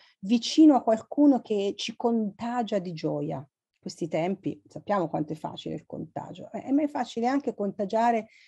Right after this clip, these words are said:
la gioia nell'altro. Ehm, ecco, quindi sape-, ma queste persone possono essere persone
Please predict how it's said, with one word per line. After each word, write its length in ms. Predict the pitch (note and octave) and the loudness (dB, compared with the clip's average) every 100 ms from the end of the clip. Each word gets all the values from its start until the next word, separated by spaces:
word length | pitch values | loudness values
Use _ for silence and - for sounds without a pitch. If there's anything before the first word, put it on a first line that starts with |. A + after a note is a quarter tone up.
| _ | _
la 180 | G3 G3 | 0 0
gioia 360 | F3+ E3+ E3 D#3 | 2 2 2 0
nell'altro. 840 | D#3+ D#3+ D#3 - D#3 - F3+ E3+ _ _ _ _ _ _ _ - | -2 -4 -6 -12 -16 -20 -20 -20 _ _ _ _ _ _ _ -2
Ehm, 1200 | G#3 G3+ G3 G3 F#3+ F#3+ F3+ F3 E3+ E3 E3 - _ _ _ _ _ _ _ _ _ _ _ _ _ _ _ _ _ _ _ | 2 4 4 2 2 0 0 0 2 0 -2 -6 _ _ _ _ _ _ _ _ _ _ _ _ _ _ _ _ _ _ _
ecco, 360 | A#3+ G3 - - | -2 -2 -4 2
quindi 560 | D#4 F#4 D4+ F#3+ D#3+ - | 6 8 8 4 -6 -10
sape-, 520 | - B3 - F#3+ - | -6 -6 0 0 0
ma 120 | A#3 - | -2 -2
queste 240 | C4+ D4 | 0 0
persone 400 | C#4+ D4 G4 F4 | -2 -2 2 2
possono 400 | G#3 G3 - G3+ | 0 -6 -4 -2
essere 300 | F3 - F3 | -2 -4 -4
persone 500 | F#3+ - D4+ B3 | -4 4 6 6